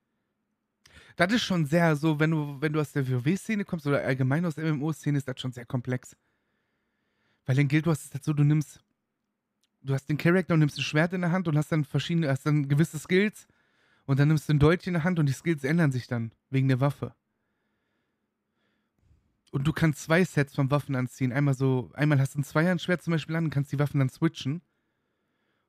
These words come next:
Und dann hast du zum Beispiel einen Stab an und dann hast du, das ist ganz, das ist kompliziert. Ist doch nicht so einfach. Aber macht Bock. Reeps, Dankeschön für den Prime im siebzehnten. Ich küsse eure Herzen. Hallo Crazy Christ.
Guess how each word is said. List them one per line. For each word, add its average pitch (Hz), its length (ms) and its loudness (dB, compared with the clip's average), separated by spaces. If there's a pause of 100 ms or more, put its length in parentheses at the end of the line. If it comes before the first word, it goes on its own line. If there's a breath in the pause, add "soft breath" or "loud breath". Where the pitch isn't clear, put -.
Und 123 100 -8
dann 135 100 2
hast 135 160 0
du - 60 -20
zum 147 140 0
Beispiel 135 160 0
einen 131 60 0
Stab 151 360 -2
an 131 120 2
und 127 60 2
dann 131 140 0
hast - 180 -6
du, - 40 -20
das - 140 -20
ist - 60 -20
ganz, - 360 -14
das - 80 -20
ist - 200 -20
kompliziert. 131 640 -6 (1080)
Ist - 160 -12
doch 160 60 0
nicht 165 180 -2
so 143 180 0
einfach. 120 440 -6 (580)
Aber 143 160 2
macht 165 220 -2
Bock. 165 320 -4 (1400 soft breath)
Reeps, 190 340 4
Dankeschön 170 360 -2
für 170 100 -2
den 156 140 0
Prime 165 300 0
im 131 120 2
siebzehnten. 113 800 -4
Ich - 220 -18
küsse 147 240 -8
eure 131 160 -4
Herzen. 127 380 -8 (380 soft breath)
Hallo 147 200 2
Crazy 135 400 0
Christ. - 520 -8